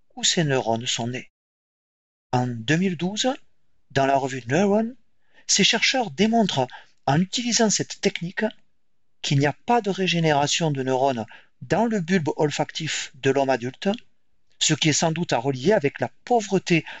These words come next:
de nos capacités de distinction olfactive, hein,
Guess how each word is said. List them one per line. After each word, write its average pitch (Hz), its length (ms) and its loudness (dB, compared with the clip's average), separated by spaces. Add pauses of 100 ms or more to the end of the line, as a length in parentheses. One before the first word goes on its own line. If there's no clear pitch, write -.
(220)
de 123 60 -4
nos 123 140 -2
capacités 185 640 0
de 123 120 -4
distinction 147 680 0
olfactive, 127 560 -4
hein, 135 140 -4